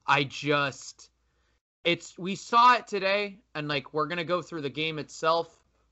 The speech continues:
but the drop off, but from whatever Joe, whoever's filling in his shoes, like, is, I guess it's T L C now. Um,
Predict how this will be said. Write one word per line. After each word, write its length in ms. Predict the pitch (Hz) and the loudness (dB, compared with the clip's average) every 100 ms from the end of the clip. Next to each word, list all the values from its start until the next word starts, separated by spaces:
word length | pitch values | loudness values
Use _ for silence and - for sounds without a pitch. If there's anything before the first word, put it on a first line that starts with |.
| _ | _
but 300 | 151 151 139 - _ _ _ _ _ | 2 4 2 -4 _ _ _ _ _
the 180 | 135 135 | -6 -6
drop 520 | - 147 170 220 247 | -8 2 6 6 6
off, 240 | 247 240 - _ _ 131 | 2 2 -2 _ _ -12
but 240 | 160 - | -12 -12
from 240 | - 156 | -12 -10
whatever 400 | 143 151 175 185 | -4 -2 -2 -4
Joe, 360 | 156 156 160 156 | -6 -2 -2 -2
whoever's 440 | 175 220 320 285 - | -2 0 0 -6 -8
filling 360 | 214 196 175 | -6 -4 -4
in 140 | 151 151 | -4 -4
his 220 | 147 143 | -6 -6
shoes, 600 | - 135 143 170 - - - | -6 -4 -4 -6 -14 -18 -2
like, 220 | 139 131 | 0 0
is, 140 | 127 | -2
I 160 | - 131 | 0 0
guess 260 | 147 147 | -2 -4
it's 120 | 151 - | -12 -12
T 200 | 156 143 | -4 -2
L 120 | 127 | -2
C 280 | - 131 135 | -4 -8 -2
now. 320 | 165 190 - _ _ _ _ 151 | 0 0 -4 _ _ _ _ 4
Um, 460 | 156 143 131 127 | 6 6 4 -4